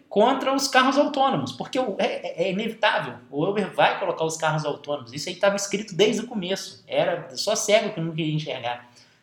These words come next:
Mas o fato é que não vai demorar muito, a gente vai ter esse modelo de carro que a gente tem hoje, vai acabar. Você entra na concessionária, vai lá, compra o seu carro e, e sai andando com ele.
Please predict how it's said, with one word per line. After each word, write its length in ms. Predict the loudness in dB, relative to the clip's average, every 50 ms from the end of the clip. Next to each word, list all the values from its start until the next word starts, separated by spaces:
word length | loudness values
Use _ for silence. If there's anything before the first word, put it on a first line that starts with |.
| _
Mas 220 | 2 4 4 4 2
o 40 |
fato 360 | 2 2 4 4 4 4 2 4
é 120 | 4 4
que 760 | 2 0 -4 -8 -8 -8 -8 -6 -6 -4 -4 -6 -6 -8 -10 -10
não 300 | -6 -2 0 0 0 2
vai 140 | 2 2 2
demorar 360 | 2 0 2 4 4 4 4
muito, 400 | 2 0 -2 -2 -4 -8 -10 -10 -12 -18 -20 -20 -20 _ _ -2
a 80 | -2
gente 240 | 0 0 -2 0 2
vai 140 | 2 2 4
ter 120 | 2 0
esse 140 | 0 0 0
modelo 560 | 2 4 4 4 4 4 4 4 4 4 2
de 120 | -2 -4 -4
carro 380 | 2 4 6 6 6 4 2
que 80 | 0 -2
a 40 | -2
gente 200 | -2 -2 -2 -2
tem 160 | -2 -2 0
hoje, 200 | -2 -2 -2 -2
vai 120 | -2 0
acabar. 640 | 0 0 0 2 2 2 2 2 0 -4 -10 -18 -20 _ _ _ _ _ _ -20 _ _ -6
Você 320 | -4 -2 -2 0 2 2
entra 220 | 2 4 4 4
na 160 | 4 4 2 0
concessionária, 640 | 0 -2 0 0 0 0 2 2 2 4 4 4
vai 160 | 4 4 6 6
lá, 120 | 4 4
compra 280 | 2 0 0 -2 -2 -4
o 40 |
seu 200 | -6 -6 -6 0
carro 380 | 2 4 4 4 2 0 -2 -6 -10 -14 -20 -20 -20 _ _
e, 580 | -12 -10 -10 -10 -8 -6 -4 -4 -4 -4 -6 -6
e 40 | -2
sai 220 | 0 0 0 0
andando 320 | 2 4 4 4 2 0
com 100 | -4 -4
ele. 320 | -4 -4 -4 -6 -8 -10